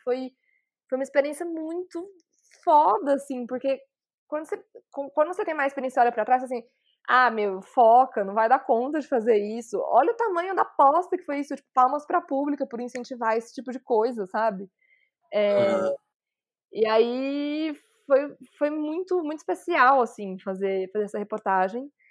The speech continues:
Speaker 1: E bastante difícil também, porque enquanto isso eu tinha que pagar minhas contas, né? <laughs> E, e aí fiquei um ano, tipo, procurando trampo, fazia freela, blá, blá, até que entrei na Folha. E, enfim,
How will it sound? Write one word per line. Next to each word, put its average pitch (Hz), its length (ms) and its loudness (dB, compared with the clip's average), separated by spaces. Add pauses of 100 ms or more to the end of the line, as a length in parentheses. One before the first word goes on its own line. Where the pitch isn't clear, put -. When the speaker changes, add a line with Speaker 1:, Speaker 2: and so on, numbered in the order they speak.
(360)
Speaker 1:
E 196 920 -4
bastante 233 320 0
difícil 320 420 -2
também, 226 200 -4
porque 214 220 -8
enquanto 226 260 -6
isso 226 100 -10
eu 247 60 -10
tinha 254 100 -8
que - 60 -10
pagar 262 220 2
minhas 302 200 -8
contas, 220 460 -4
né? 190 180 -8 (960)
<laughs> 214 640 -4 (500)
E, 220 40 0
e - 40 6
aí 226 80 4
fiquei 254 300 0
um 359 160 0
ano, 285 420 4
tipo, 247 280 -16
procurando 247 480 0
trampo, 226 640 0
fazia 214 280 -2
freela, 220 540 -6
blá, 208 220 -2
blá, 208 440 4
até 214 200 0
que 240 100 -8
entrei 240 220 0
na 226 100 -2
Folha. 240 760 2 (840)
E, 202 1160 -8
enfim, 208 280 -14